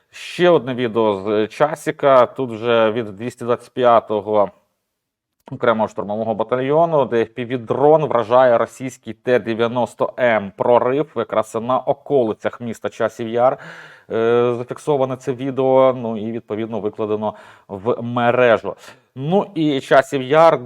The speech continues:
ну, як, е, так сказати, не те, що от прямо зараз, а от, е, відео було зняте вдень, але от приблизно от зараз, е, в цей час, який, е, ми з вами записуємо відео, плюс-мінус.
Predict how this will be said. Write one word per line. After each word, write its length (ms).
ну, 140
як, 320
е, 180
так 160
сказати, 380
не 120
те, 140
що 180
от 220
прямо 460
зараз, 680
а 260
от, 280
е, 1120
відео 680
було 300
зняте 760
вдень, 420
але 240
от 320
приблизно 540
от 380
зараз, 520
е, 140
в 80
цей 320
час, 440
який, 420
е, 280
ми 100
з 40
вами 220
записуємо 420
відео, 260
плюс-мінус. 640